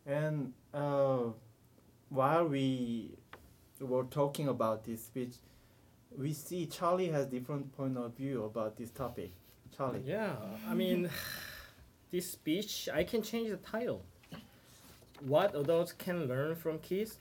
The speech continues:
Speaker 2: No, no. She means what you adults can learn from me.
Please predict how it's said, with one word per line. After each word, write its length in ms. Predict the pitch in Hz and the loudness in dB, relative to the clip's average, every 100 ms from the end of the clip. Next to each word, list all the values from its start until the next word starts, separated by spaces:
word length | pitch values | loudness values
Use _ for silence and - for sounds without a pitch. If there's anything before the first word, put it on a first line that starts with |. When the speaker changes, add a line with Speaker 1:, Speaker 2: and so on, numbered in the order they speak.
| - | -10
Speaker 2:
No, 160 | 135 202 | 0 2
no. 260 | 180 113 101 - | 2 0 -4 -14
She 320 | - - 214 | -12 -4 0
means 460 | 214 165 160 185 - - - - - - - - | 2 4 2 0 -6 -18 -20 -20 -20 -20 -20 0
what 280 | 131 175 170 117 | 6 6 6 -4
you 420 | 120 208 294 269 190 | 2 6 6 6 6
adults 300 | 185 202 190 | 6 4 4
can 300 | - 190 135 | 0 4 4
learn 260 | 139 202 214 | 6 4 2
from 280 | 214 175 147 | 2 2 4
me. 320 | 190 110 | 2 0